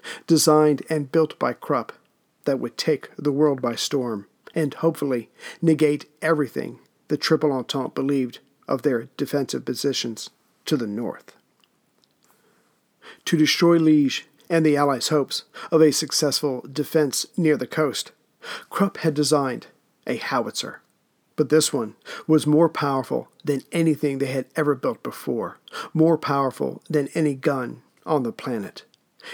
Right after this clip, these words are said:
It was the four hundred twenty millimeter Big Bertha. Actually,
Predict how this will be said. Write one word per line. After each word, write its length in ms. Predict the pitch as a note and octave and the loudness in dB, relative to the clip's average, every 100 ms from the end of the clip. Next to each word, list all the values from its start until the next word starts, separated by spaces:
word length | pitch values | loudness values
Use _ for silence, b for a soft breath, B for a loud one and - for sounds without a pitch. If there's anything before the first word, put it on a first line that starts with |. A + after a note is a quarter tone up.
| B | B
It 80 | |
was 200 | D#3+ D#3 | 4 6
the 120 | D3+ C3+ | 4 2
four 240 | E3 E3 | 2 2
hundred 280 | D3 D3 C3+ | 2 2 0
twenty 420 | - D3 C#3 C3+ | 0 0 0 -2
millimeter 640 | D3 C#3+ C3+ C3+ B2+ A#2+ _ _ _ - | -2 0 0 -2 -2 -6 _ _ _ 0
Big 240 | D#3 C3+ - | 2 2 -2
Bertha. 420 | - C3+ - - - _ _ _ _ _ _ _ | -2 -2 -4 -14 -16 _ _ _ _ _ _ _
Actually, 440 | C#3 C#3 - - | -6 -4 -4 -8